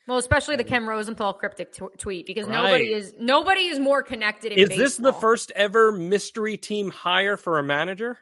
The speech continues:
Speaker 1: It has to be. Has
Speaker 2: Mystery
Speaker 1: to be.
Speaker 2: team has
Speaker 1: And
Speaker 2: been
Speaker 1: the fact that it was,
Speaker 2: prolifically
Speaker 1: he's going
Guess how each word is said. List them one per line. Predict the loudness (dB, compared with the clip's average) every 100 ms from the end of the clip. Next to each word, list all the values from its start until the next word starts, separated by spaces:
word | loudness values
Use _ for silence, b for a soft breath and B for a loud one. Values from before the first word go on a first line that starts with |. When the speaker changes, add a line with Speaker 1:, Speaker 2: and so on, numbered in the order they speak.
| -2
Speaker 1:
It |
has | 6 6 6 -2
to |
be. | -6 -6 -8 -20 _ _
Has | 4 6 6 2
Speaker 2:
Mystery | -2 -2
Speaker 1:
to |
be. |
Speaker 2:
team | -2 -2 -2
has | 0 4
Speaker 1:
And |
Speaker 2:
been | 6
Speaker 1:
the | 6
fact | 8 6
that | 6 2
it | 4
was, | 2 2
Speaker 2:
prolifically | -4 -8 -8
Speaker 1:
he's | -6 -4
going | 2 4 4